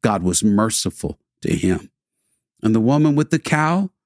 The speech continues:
the woman's child was about to die, but I asked God to take the cow instead. Steps may be confusing, and you may not understand, but God is ordering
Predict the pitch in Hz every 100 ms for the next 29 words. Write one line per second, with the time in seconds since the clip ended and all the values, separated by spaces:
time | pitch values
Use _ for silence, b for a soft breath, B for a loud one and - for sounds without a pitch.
0 | _ _ _ 120 113 139 143 127 - -
1 | 139 131 131 139 127 117 110 85 117 131
2 | - - 165 120 90 - 87 - _ _
3 | _ - 101 92 101 98 107 - - 90
4 | 78 85 - _ _ - 98 - 92 -
5 | - - - 85 - 71 _ _ _ _
6 | - - - - 240 - - _ _ _
7 | _ _ _ _ _ _ _ - - 180
8 | 90 87 - - - - 127 139 139 151
9 | - 165 - - - - - _ _ _
10 | _ _ 101 104 113 104 120 185 185 180
11 | - - 156 160 156 - - 151 - -
12 | _ _ _ _ _ _ - 98 90 151
13 | 139 85 82 85 _ _ _ _ 90 85
14 | - 123 110 85 78 73 71